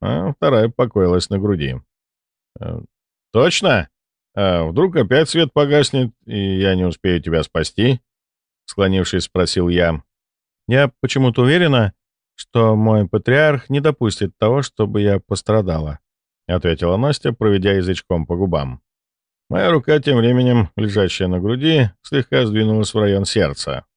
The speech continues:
И я кое о чем вспомнил. Момент, конечно, не самый подходящий, но, с другой стороны, почему бы и нет? «Кстати, хотел тебе кое-что сказать».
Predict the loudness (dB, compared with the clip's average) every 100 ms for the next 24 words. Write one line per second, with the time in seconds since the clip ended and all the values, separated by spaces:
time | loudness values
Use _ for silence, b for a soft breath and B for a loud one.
0 | _ _ -8 -4 0 2 2 2 0 2
1 | 2 2 0 0 0 -2 -2 0 -2 -4
2 | _ _ _ _ _ -8 -2 0 0 2
3 | 2 2 -2 -4 0 0 0 -4 -2 -2
4 | 2 0 0 -2 -2 -2 -8 -10 -6 -4
5 | -4 -2 -2 -2 0 0 0 0 -4 -4
6 | -4 -2 0 0 0 -2 -6 _ _ _
7 | _ _ _ _ -16 -16 _ 2 2 2
8 | 0 2 0 -4 -2 0 -2 -2 0 0
9 | 0 0 0 0 -2 0 0 4 2 0